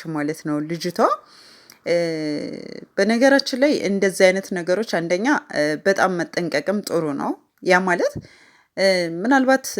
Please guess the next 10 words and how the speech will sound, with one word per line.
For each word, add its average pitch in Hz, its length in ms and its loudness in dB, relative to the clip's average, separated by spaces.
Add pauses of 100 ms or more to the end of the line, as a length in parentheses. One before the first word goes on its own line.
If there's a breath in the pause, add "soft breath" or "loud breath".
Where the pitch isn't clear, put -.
እኔ 196 200 4
እንጃ 233 300 6
ማለት 220 260 -2
ይሄ 277 180 6
ነገርም 311 380 2
ድራማ 220 380 2
ይሆን፣ 247 340 -2
ምናልባት 220 440 0
እንደ 208 160 -4
ትናንቱ 202 320 -2